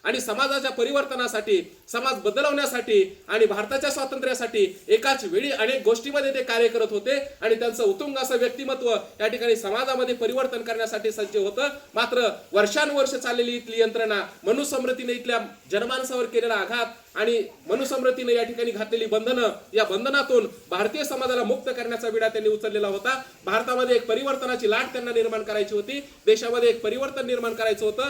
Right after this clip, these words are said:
आणि परिवर्तनासाठी आता डॉक्टर बाबासाहेब आंबेडकरांचं व्यक्तिमत्व या ठिकाणी सज्ज होतं.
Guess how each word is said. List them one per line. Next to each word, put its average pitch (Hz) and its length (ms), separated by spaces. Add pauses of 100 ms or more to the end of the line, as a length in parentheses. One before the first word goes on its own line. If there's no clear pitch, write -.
(240)
आणि 226 140
परिवर्तनासाठी 233 840
आता 208 300 (220)
डॉक्टर 202 260
बाबासाहेब 220 440
आंबेडकरांचं 220 520
व्यक्तिमत्व 214 460
या 214 60
ठिकाणी 208 280
सज्ज 202 260
होतं. 165 240